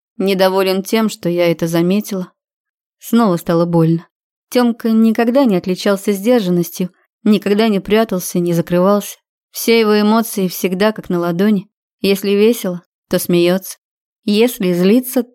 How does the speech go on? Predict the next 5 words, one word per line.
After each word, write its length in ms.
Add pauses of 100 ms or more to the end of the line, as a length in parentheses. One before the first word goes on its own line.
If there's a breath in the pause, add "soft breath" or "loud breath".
то 160
туши 340
свет. 460 (340)
Если 480
любит, 540